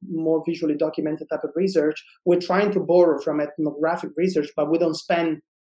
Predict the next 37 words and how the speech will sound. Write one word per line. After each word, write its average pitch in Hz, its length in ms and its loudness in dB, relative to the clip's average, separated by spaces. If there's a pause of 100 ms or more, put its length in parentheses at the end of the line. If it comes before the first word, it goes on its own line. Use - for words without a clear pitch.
(140)
weeks 165 500 0
or 151 120 0
months 151 640 -2 (120)
living 156 500 0
with 151 100 2
the 147 80 -8
customers. 139 760 -4 (480)
We 151 380 4
try 160 220 0
to 160 100 -2
give 151 240 -4
them, 147 380 -2
"Okay, 156 320 0
can 151 180 -2
you 151 240 -2
create 165 260 0 (160)
cultural 180 540 -2
props?" 208 560 -6 (240)
which 175 260 -10
are 160 360 0 (100)
elements 180 380 2
that 165 80 0
we 165 80 2
give 165 340 -2
to 160 80 -4
the 156 100 -4
people 160 500 -2
to 156 180 -4
try 165 140 -2
things 160 260 -6
themselves. 175 340 -4
Like, 160 160 4
"Can 196 120 6
you 202 60 0
keep 220 180 -2
a 196 100 0
diary? 196 420 2